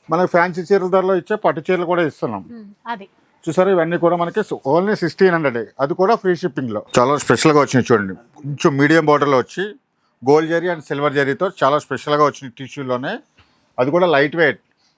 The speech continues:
Speaker 2: మీడియం బోర్డర్స్‌తో
Speaker 1: మీడియం బార్డర్లో చాలా స్పెషల్గా వచ్చినాయి మీకు. టోటల్ లైట్ వెయిట్లో. ఇలా చూడండి ఎంత బాగుందో సారీ. పళ్ళు కూడా చాలా బాగా వచ్చింది,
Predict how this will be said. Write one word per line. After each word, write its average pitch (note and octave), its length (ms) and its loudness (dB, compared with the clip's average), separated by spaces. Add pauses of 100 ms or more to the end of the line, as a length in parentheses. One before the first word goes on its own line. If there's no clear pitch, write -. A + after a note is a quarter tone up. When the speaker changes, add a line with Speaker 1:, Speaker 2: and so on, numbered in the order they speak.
(160)
Speaker 2:
మీడియం C#4+ 400 -8
బోర్డర్స్‌తో A#3 460 -8
Speaker 1:
మీడియం F3+ 300 4
బార్డర్లో D#3 360 2 (400)
చాలా E3 220 4
స్పెషల్గా D#3 380 0
వచ్చినాయి B2+ 260 -8
మీకు. - 160 -16 (560)
టోటల్ F#3+ 300 4
లైట్ C#3+ 200 2
వెయిట్లో. G#2 240 -6 (920)
ఇలా B2+ 160 4
చూడండి A#2+ 240 0
ఎంత B2+ 180 0
బాగుందో A2 340 0
సారీ. A2+ 220 0 (160)
పళ్ళు E3 300 2
కూడా F#3+ 200 0
చాలా D3+ 240 2
బాగా B2+ 160 2
వచ్చింది, G2 300 -18